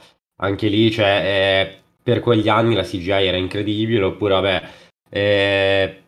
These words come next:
per citare una grande pietra miliare, duemilauno Odissea nello spazio, uscito nel sessantotto, sembra uscito ieri.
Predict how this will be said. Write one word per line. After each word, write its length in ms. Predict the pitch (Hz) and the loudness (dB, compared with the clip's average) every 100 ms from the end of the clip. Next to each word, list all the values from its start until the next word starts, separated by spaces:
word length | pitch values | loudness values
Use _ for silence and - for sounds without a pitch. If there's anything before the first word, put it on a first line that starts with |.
| _ | _
per 180 | 123 107 | -2 -2
citare 340 | - 123 110 | -2 0 0
una 140 | 101 | 0
grande 400 | 101 104 107 107 | 0 0 0 0
pietra 240 | 98 107 104 | -2 -2 -2
miliare, 880 | 110 107 98 95 95 98 95 85 - 85 90 _ _ | 0 0 2 2 2 2 0 -2 -8 -18 -18 _ _
duemilauno 440 | 117 107 104 104 | -2 0 0 0
Odissea 300 | 101 92 95 | -2 -4 -4
nello 180 | 87 85 | -4 -4
spazio, 640 | 82 95 85 80 - 82 73 | -4 -2 -2 -2 -10 -12 -10
uscito 320 | 80 107 98 | -10 -6 -4
nel 120 | 92 | -4
sessantotto, 720 | 87 95 - 95 87 87 - | -6 -10 -6 -6 -2 -4 -4
sembra 300 | 90 87 80 | -8 -8 -8
uscito 320 | 80 - 80 80 | -10 -12 -12 -10
ieri. 520 | 76 80 78 76 | -6 -6 -6 -12